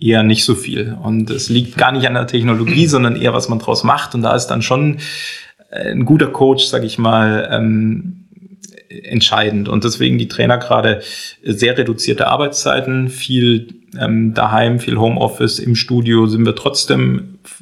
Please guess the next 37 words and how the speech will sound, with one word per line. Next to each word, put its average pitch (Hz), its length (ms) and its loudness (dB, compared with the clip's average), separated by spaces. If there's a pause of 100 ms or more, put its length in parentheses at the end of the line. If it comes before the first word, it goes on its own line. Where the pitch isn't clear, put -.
(120)
da, 123 320 2
wegen 110 400 -10
Telefonkontakt, 123 880 -4
wegen - 120 -8
Anrufen. 117 500 -2
Wir 107 80 -2
machen 110 220 -2
Online-Trainings, 117 800 0
wir 120 80 -6
machen, 110 360 -6 (500)
ähm, 104 500 4
Facebook-Lives 117 840 0
regelmäßig, 110 640 0
wir 110 140 -2
haben 110 140 0
Videos 110 320 2
abgedreht, - 800 -2
aber 110 240 2
auch - 140 0
Online-Live-Trainings, 113 960 0
weil 127 80 -2
unsere 123 280 -4
Kunden 127 480 -4 (220)
haben 113 140 -2
ja 117 80 2
bei 117 80 0
uns 110 160 0
immer 120 160 2
einen 113 100 0
Termin. 123 400 6
Also 117 160 2
unsere 113 200 2
Devise 113 340 0
ist 110 120 2
immer 113 180 2
mit 110 180 2
Trainer, 147 560 0